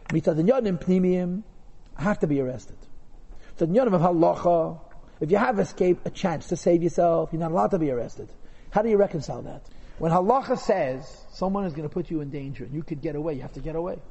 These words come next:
And you know that mitzad pnimis ha'inyanim, you have to go through this in order to bring Chassidus into the world. What do you do when halacha and Chassidus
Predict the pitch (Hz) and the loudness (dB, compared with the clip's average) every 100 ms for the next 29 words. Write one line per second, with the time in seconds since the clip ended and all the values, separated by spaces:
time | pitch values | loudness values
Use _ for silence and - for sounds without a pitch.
0 | - - - - - - - - - - | -16 -16 -18 -18 -16 -16 -16 -16 -14 -6
1 | 165 180 254 240 240 240 151 139 151 127 | 0 4 4 4 2 2 0 -4 -4 -6
2 | - 233 254 240 208 190 185 214 180 156 | -6 -2 0 0 0 0 2 2 2 0
3 | 151 151 196 - 170 175 202 - 175 202 | -2 0 -4 -2 0 4 2 0 -4 -2
4 | 170 147 - - - - - - - - | -2 -4 -8 -14 -14 -14 -14 -16 -18 -8
5 | 147 196 214 160 151 208 - 208 185 156 | 0 4 4 2 0 -2 -2 -4 -4 -2
6 | 196 185 208 254 196 175 - - - 247 | -4 -2 2 4 2 -2 -12 -12 0 2
7 | 302 269 170 294 233 190 190 - - 185 | 4 2 6 6 4 0 -4 -12 0 2
8 | 180 185 277 - 170 156 180 - 294 233 | 4 4 2 2 2 2 0 -2 0 2
9 | 208 - | 2 0